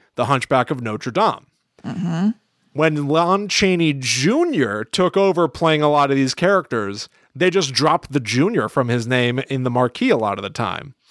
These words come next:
Speaker 1: So sometimes you thought you were seeing his father, not him.
Speaker 2: So odd.
Speaker 1: <laughs> It's, it's show business, and they
Speaker 2: Yeah.
Speaker 1: got those butts in the seats. It's all that mattered.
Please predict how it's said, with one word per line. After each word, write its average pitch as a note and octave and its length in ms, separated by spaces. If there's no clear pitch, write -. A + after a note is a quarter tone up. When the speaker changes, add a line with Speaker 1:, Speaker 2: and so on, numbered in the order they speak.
Speaker 1:
So D#3 240
sometimes D3 800
you B2 260
thought E3 280
you D3+ 80
were D#3+ 120
seeing D#3+ 280
his C#3 140
father, D#3 540
not D3+ 540
him. G#2+ 420
Speaker 2:
So - 480
odd. D#4 580
Speaker 1:
<laughs> - 40
It's, - 420
it's E3+ 260
show A#3+ 340
business, A3 840
and F3+ 160
they F#3+ 60
Speaker 2:
Yeah. A3 180
Speaker 1:
got A#3 100
those A3 220
butts A3 400
in A#3 80
the F#3 100
seats. - 640
It's - 100
all F3+ 120
that A3+ 120
mattered. D#4+ 420